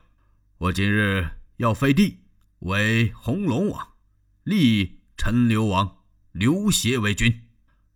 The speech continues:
啊，如有不从者，推出午门，斩首。”他这话音刚这么一落，再看他那干儿子吕布，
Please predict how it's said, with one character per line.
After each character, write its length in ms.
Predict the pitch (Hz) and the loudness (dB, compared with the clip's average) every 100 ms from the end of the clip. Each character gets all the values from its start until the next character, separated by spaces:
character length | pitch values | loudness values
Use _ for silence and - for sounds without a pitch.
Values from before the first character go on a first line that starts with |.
| _ | _
啊， 600 | 107 110 110 110 104 95 | 2 4 4 4 2 0
如 220 | 92 127 127 | 2 4 4
有 100 | 113 | 4
不 160 | 120 | 2
从 180 | - 131 | 4 4
者， 460 | 117 98 87 - - _ - - | 4 4 2 -2 -14 _ 0 4
推 420 | 117 113 117 113 | 4 4 0 0
出 160 | - | 0
午 260 | 120 113 110 | 0 0 0
门， 360 | 110 139 120 - - - - | 2 2 0 -8 -20 -20 -6
斩 180 | 113 156 | -4 0
首。” 360 | 123 139 - - _ _ _ _ _ _ _ _ _ _ _ _ _ | 0 0 -4 -10 _ _ _ _ _ _ _ _ _ _ _ _ _
他 180 | - 151 | -4 -4
这 140 | 113 | -4
话 260 | 104 135 101 | -4 -6 -4
音 220 | 107 117 | -4 -4
刚 320 | - 131 170 170 | -2 -2 -2 -2
这 80 | |
么 140 | 131 90 | -4 -6
一 220 | 85 139 | -6 -4
落， 260 | 180 - _ _ _ _ - - - | -4 -6 _ _ _ _ -20 -20 -6
再 280 | - 214 110 | 0 0 0
看 320 | - 160 90 | 0 2 0
他 140 | - | 0
那 140 | 123 87 | -2 -2
干 240 | - 139 | -6 -4
儿 120 | 127 | -2
子 140 | 139 151 | -2 -2
吕 220 | 87 57 | -4 -6
布， 140 | - | -8